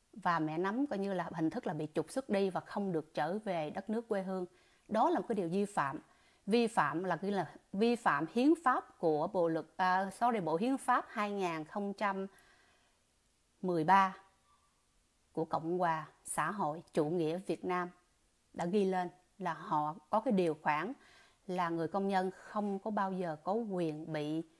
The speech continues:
trục xuất ra khỏi đất nước Việt Nam.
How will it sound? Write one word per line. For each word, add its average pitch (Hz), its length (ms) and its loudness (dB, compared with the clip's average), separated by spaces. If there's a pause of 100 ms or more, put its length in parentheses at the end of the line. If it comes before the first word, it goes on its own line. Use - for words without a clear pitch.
(240)
trục 160 180 0
xuất 285 260 0 (800)
ra 190 220 2
khỏi 185 360 -4
đất 233 200 -2
nước - 260 -2
Việt 160 160 -2
Nam. 180 220 -2